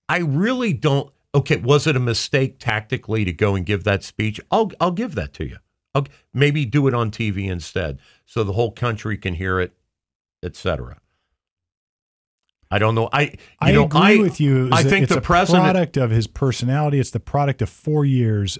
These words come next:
Speaker 2: of a fight that he perceived as unfair. And it, in,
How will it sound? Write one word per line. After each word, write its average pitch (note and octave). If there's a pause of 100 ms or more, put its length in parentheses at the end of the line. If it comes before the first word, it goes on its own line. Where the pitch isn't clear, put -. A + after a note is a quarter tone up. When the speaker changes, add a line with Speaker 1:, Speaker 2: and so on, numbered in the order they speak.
Speaker 2:
of A2
a F#2+
fight A2+
that G#2+
he A2+
perceived A2
as F#2+
unfair. F2 (960)
And C3
it, E3
in, C#3+